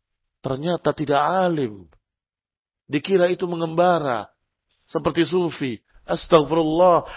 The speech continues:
Mereka berjihad. Fisabilillah. Membela agama. Membela tauhid. Membela akidah. Bukan mengembara seperti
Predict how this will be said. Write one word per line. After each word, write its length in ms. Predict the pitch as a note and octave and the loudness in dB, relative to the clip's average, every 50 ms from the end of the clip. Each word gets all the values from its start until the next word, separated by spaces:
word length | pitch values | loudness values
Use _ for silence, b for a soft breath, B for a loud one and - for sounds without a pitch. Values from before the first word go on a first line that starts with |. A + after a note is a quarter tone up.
| B B B - | B B B 6
Mereka 320 | F3 G3+ A3+ A3 A3 A#3 | 8 10 10 12 12 10
berjihad. 800 | A#3+ G3 A3 G#3 D#3+ G#3 A3 G3+ G#3 A#3 A#3+ A3+ G#3 E3+ - - _ _ - - | 10 10 8 6 8 10 12 12 12 12 12 12 12 10 8 4 _ _ 4 4
Fisabilillah. 1120 | A#3+ G#3+ F#3+ A#3+ A#3 G#3+ A#3+ A#3+ A#3+ A#3+ A#3+ A#3+ A#3+ B3+ C4 B3+ A#3 E3+ - - - _ _ _ _ _ _ _ _ _ _ _ _ _ _ | 6 10 10 10 10 10 8 8 10 10 10 12 12 12 12 12 12 12 8 4 -6 _ _ _ _ _ _ _ _ _ _ _ _ _ _
Membela 320 | - G3+ A3+ C4 C4+ C4 C4 B3 B3 | 4 8 10 12 12 12 12 12 12
agama. 720 | B3 G#3 B3+ C#4 C4+ B3 A#3+ A3+ G#3+ G3 F3 C#3+ A#2+ G2+ - _ _ _ _ _ _ | 12 12 12 12 12 12 12 10 8 6 6 6 2 -2 -8 _ _ _ _ _ _
Membela 400 | - G#3 A#3+ D4 C#4+ C4 B3 B3 | 4 6 8 10 12 12 12 12
tauhid. 640 | - A#3 A3+ G3 - - B3+ B3+ A#3+ G#3+ E3 - b b b - | 12 10 10 10 8 4 4 4 4 2 0 -2 b b b 0
Membela 320 | - A3 A#3 C4+ C4+ - - | 6 8 10 10 10 10 8
akidah. 640 | B3+ - - C#4+ D4 C4+ B3 F#3 F3+ C#3+ A#2+ - _ _ _ _ _ _ _ _ _ _ _ _ _ _ _ _ _ _ _ _ _ _ _ _ _ _ _ _ _ _ _ _ _ _ _ _ _ _ _ _ _ _ _ _ - | 8 8 6 6 6 6 6 6 6 4 4 0 _ _ _ _ _ _ _ _ _ _ _ _ _ _ _ _ _ _ _ _ _ _ _ _ _ _ _ _ _ _ _ _ _ _ _ _ _ _ _ _ _ _ _ _ -10
Bukan 180 | - - G#3+ G#3+ | -8 -6 -6 -6
mengembara 680 | G#3 G#3 G3 G3+ G3+ F#3+ F#3 G3+ G#3+ G#3+ G#3 G3 G3 F#3 | -6 -6 -4 -4 -2 2 4 6 8 8 8 6 4 4
seperti 540 | - F#3 F#3 - E3+ D#3+ E3 F#3 G3+ - | 2 0 0 0 0 0 0 -2 -4 -4